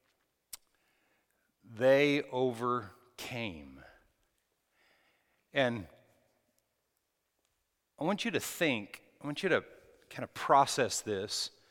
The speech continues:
in a way that makes you understand why we overcome. Why in the church we're in an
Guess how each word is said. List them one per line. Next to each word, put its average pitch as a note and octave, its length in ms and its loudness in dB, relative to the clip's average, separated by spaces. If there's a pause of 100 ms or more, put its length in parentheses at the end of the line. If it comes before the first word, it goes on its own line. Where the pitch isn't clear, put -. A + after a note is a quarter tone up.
(1500)
in C#3+ 100 0
a C3+ 80 4
way D3 280 8
that B2 240 4 (1800)
makes C#3+ 500 0
you B2+ 460 -2 (320)
understand C3 1120 -2
why A2 760 2 (600)
we B2+ 300 -2
overcome. B2 800 0 (1600)
Why B2+ 680 10 (600)
in C#3+ 220 2
the A2 80 -2
church D#3+ 640 2
we're B2+ 200 0
in A#2 120 -2
an A#2+ 180 -8